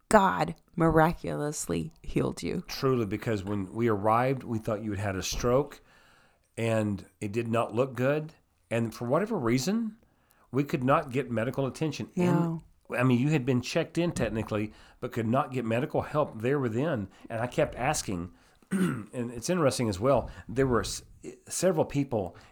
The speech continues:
Speaker 2: in the, uh, emergency room, waiting room, patients
Speaker 1: Yeah.
Speaker 2: needing to be seen.
Speaker 1: It's
Speaker 2: And
Speaker 1: kind of funny,
Speaker 2: and family
Speaker 1: <laughs> actually.
Speaker 2: members.
Speaker 1: There was a young man, God bless him, and I'm just, yeah,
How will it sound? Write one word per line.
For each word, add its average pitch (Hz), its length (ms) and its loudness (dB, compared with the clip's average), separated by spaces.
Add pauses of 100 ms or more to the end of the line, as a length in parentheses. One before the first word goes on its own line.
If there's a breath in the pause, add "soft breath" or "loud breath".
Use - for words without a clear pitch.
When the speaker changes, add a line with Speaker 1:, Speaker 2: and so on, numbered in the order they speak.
(140)
Speaker 2:
in 139 300 0
the, 107 320 2
uh, 85 260 -4 (100)
emergency 117 520 0
room, 113 240 0
waiting 120 300 2
room, 98 300 -4 (220 soft breath)
patients - 580 -4 (160)
Speaker 1:
Yeah. 190 160 6
Speaker 2:
needing 135 140 6
to 123 60 2
be 120 140 2
seen. 135 400 0 (180)
Speaker 1:
It's 208 200 4
Speaker 2:
And - 80 2
Speaker 1:
kind 330 260 8
of 247 80 10
funny, 233 600 10
Speaker 2:
and - 80 2
family - 280 12
Speaker 1:
<laughs> - 0 -
actually. 139 300 6
Speaker 2:
members. - 260 0 (840 loud breath)
Speaker 1:
There 262 180 10
was 254 240 10
a 214 140 6
young 202 320 6
man, 180 280 4
God 185 360 4
bless 165 320 4
him, 160 260 0
and 156 140 0
I'm 165 240 0
just, 151 260 -2 (580 loud breath)
yeah, - 280 0